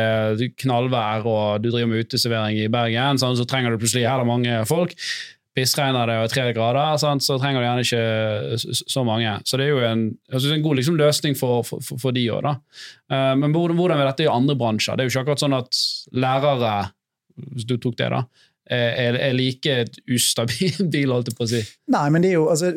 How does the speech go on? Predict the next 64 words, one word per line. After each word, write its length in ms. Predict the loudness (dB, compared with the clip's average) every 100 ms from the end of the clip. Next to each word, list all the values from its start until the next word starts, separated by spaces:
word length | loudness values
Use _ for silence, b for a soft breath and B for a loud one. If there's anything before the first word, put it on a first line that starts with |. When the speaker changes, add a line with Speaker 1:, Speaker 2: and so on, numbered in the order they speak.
| 0
Speaker 2:
vårt 160 | -2 0
konsept 420 | 0 0 -2 -4 0
er 80 |
jo 40 | 2
at 60 | 2
vi 60 | 0
skal 100 | -4
tilby 260 | -2 0 0
ekstra 320 | 0 -2 -2 0
personell. 420 | -2 0 0 0
Altså, 100 | 0 0
vi 100 | 0 2
er 80 |
jo 60 | 0
ikke 80 | 0
i 60 | 0
interesse 320 | 2 2 0
Speaker 1:
Mm. 60 | 0
Speaker 2:
av 80 | 2
at 60 | 2
vi 60 |
skal 160 | 0 -4
fylle 640 | -4 -2 2 2 4 2 0 -4 -2
arbeidsplasser 600 | 0 0 0 -2 -2 -2
med 160 | -2 -2
kun 240 | 0 0
Time 200 | 0 -2 -2
to 60 |
Staff-personell. 580 | -4 -4 -4 -6 -4 -6 -4
Vi 100 | -2
har 20 | 0
lyst 100 | 2
til 80 | 2
å 40 |
Speaker 1:
Mm. 20 |
Speaker 2:
være 100 | 2
et 80 | 0
supplement 600 | -6 0 2 4 2 0 -2
der 140 | -2 0
noen 120 | 0 0
blir 80 |
syk, 400 | -2 -2 0 0 -4 -10 -2
ta 100 | 2
unna 160 | 2
topper 440 | 0 -4 -4 0 0
i 40 |
sesongene. 640 | 0 -2 2 4 4 0 -2 _ _ _ -2
Eh, 140 | 0
og 80 | 0
så 140 | 0 0
er 60 |
jo 80 | 0 0
primær 380 | 0 2 2 2
mission 400 | 2 0 -4 -2
å, 300 | 0 -2 0
å 20 |
hjelpe 400 | 0 0 -2 -2
Speaker 1:
Tenker 140 | -2 0
Speaker 2:
folk 60 |
Speaker 1:
på 60 | 0
Speaker 2:
ut 20 |
i 60 | 0
Speaker 1:
utviklere, 440 | 0 0 2 2
da? 60 | -2